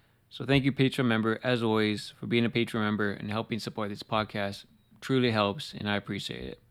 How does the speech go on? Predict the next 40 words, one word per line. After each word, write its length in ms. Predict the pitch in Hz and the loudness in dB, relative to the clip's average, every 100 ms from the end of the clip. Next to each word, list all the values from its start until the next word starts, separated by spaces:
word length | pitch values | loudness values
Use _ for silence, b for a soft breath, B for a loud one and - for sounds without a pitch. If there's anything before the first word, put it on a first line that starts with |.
| b b b b b _ | b b b b b _
If 80 | - | 0
you 60 | |
wanna 100 | 117 | 2
be 100 | 113 | 4
a 40 | 120 | 4
Patreon 320 | 123 123 123 | 2 0 0
member, 360 | 117 117 120 120 b b b - | 2 2 0 -4 b b b -6
the 80 | 117 | 0
link 220 | 120 127 | 2 4
is 120 | 131 | 2
always 300 | 113 107 104 | 2 2 2
in 140 | 101 98 | 0 -2
the 100 | 98 | -4
descriptions 760 | - - 92 101 95 92 - - | -6 -8 -8 -8 -8 -10 -14 -6
below. 300 | 101 92 - - - b b b b b b b - | -2 -2 -6 -16 -18 b b b b b b b -4
As 220 | 104 113 | 0 2
always, 480 | 117 117 113 113 - - _ | 4 4 2 0 -6 -20 _
please 260 | - 123 - | 0 0 2
share, 280 | 120 117 117 | 2 4 0
subscribe, 640 | 110 - - 107 107 107 - - _ - _ | -6 -6 0 2 2 -2 -8 -20 _ -20 _
and 200 | - 101 | -4 -4
comment 460 | 101 117 107 107 104 | 0 4 4 4 -2
if 120 | 101 | -6
you 120 | 104 | -4
enjoy 220 | 101 101 95 | -2 -2 -2
this 100 | - | -2
podcast. 680 | 120 117 - 110 104 - - - | 0 0 0 -2 -2 -8 -18 -20
It 80 | - | -4
helps 220 | 131 123 | -2 0
with 140 | 139 | 0
the 60 | 120 | 2
algorithm, 540 | 107 104 104 101 101 101 b b b b b - | 2 2 0 -2 -4 -6 b b b b b -6
and 240 | 107 107 110 | -2 -2 -2
you 160 | 117 117 | -2 0
guys 260 | 113 110 | 0 0
help 220 | 113 107 | -2 -2
me 360 | 104 95 92 104 - _ _ _ | -2 -2 -4 -8 -18 _ _ _
grow 260 | - 117 113 | -2 2 4
this 140 | 110 | 2
podcast 600 | - 101 95 98 90 - | 0 0 0 -2 -4 -8